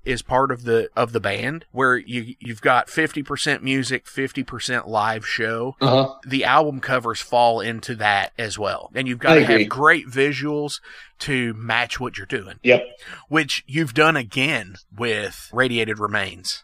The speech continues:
Speaker 2: Thanks, man. I fucking love that album cover.
Speaker 1: It's very different, but not so much different. It's,
Speaker 2: Mm-hmm.
Speaker 1: you know, you've got the single image and the logos and just this, it's almost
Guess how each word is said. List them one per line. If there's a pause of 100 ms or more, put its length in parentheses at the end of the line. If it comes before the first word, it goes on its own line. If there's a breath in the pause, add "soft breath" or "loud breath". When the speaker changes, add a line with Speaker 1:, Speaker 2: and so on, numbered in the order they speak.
Speaker 2:
Thanks,
man.
I (100)
fucking
love
that
album
cover. (480 loud breath)
Speaker 1:
It's
very
different,
but
not
so
much
different.
It's,
Speaker 2:
Mm-hmm.
Speaker 1:
you
know,
you've
got
the
single
image
and
the
logos (140 soft breath)
and (140)
just
this,
it's
almost